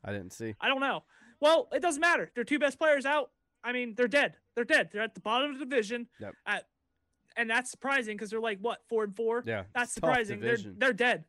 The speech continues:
Speaker 1: Yeah.
Speaker 2: They're dead. They're just dead. And they made me look bad, and now I'm so upset. Jimmy G's always hurt. Why is this team so injury prone?
Speaker 1: <laughs>
Speaker 2: What,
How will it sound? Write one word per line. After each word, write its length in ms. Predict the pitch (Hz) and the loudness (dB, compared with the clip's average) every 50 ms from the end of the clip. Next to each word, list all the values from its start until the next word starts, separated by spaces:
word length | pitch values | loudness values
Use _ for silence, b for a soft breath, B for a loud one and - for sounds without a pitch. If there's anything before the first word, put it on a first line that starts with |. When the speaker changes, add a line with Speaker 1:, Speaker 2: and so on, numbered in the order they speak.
| _ _ _ - | _ _ _ -10
Speaker 1:
Yeah. 120 | 101 185 | -6 -2
Speaker 2:
They're 120 | 180 247 247 | 0 0 2
dead. 320 | 214 330 349 277 165 - _ _ _ | 2 2 2 2 0 -4 _ _ _
They're 120 | - 233 240 | -6 -4 -4
just 200 | 214 302 - - | -4 -6 -6 -2
dead. 260 | 320 320 233 165 - _ _ _ - | -2 -2 -2 -4 -6 _ _ _ -10
And 100 | 196 208 | -6 -4
they 80 | 233 240 | -4 -2
made 200 | 233 262 269 240 | -2 -4 -6 -6
me 100 | 277 294 | -8 -6
look 220 | 277 320 - - | -6 -6 -6 -4
bad, 340 | - 262 247 247 254 262 240 b b b b b _ | -2 0 2 2 0 0 -4 b b b b b _
and 120 | - 196 208 | -8 -6 -4
now 200 | 226 240 240 240 | -2 -2 -2 -4
I'm 120 | 220 202 - | -4 -8 -10
so 200 | - - 262 262 | -8 -2 0 0
upset. 420 | 269 262 - - 269 247 240 220 - 185 196 | 0 0 -2 -2 -2 -2 -2 -4 -6 -10 -8
Jimmy 260 | - 233 269 294 277 | -6 -6 -4 -4 -6
G's 280 | 202 220 247 254 240 254 | -6 -4 -4 -4 -4 -6
always 360 | 240 196 214 233 277 285 - | -6 -6 -4 -4 -4 -6 -6
hurt. 320 | - 233 214 226 220 - _ _ _ _ _ _ - | -6 -4 -4 -4 -4 -6 _ _ _ _ _ _ -6
Why 160 | 190 202 233 | -2 0 0
is 120 | 285 285 | 0 -2
this 120 | 311 294 - | -4 -8 -8
team 320 | - - 285 277 262 247 - | -6 -4 -4 -4 -4 -8 -10
so 240 | - - - 269 277 214 | -10 -6 -4 -4 -2 -2
injury 340 | 269 311 320 320 294 220 | -4 -6 -6 -6 -6 -6
prone? 300 | 190 - 196 156 135 - _ _ _ _ _ _ | -6 -8 -10 -12 -12 -14 _ _ _ _ _ _
Speaker 1:
<laughs> 320 | - _ _ _ _ _ | -20 _ _ _ _ _
Speaker 2:
What, 260 | 220 202 247 285 262 | -4 0 0 0 0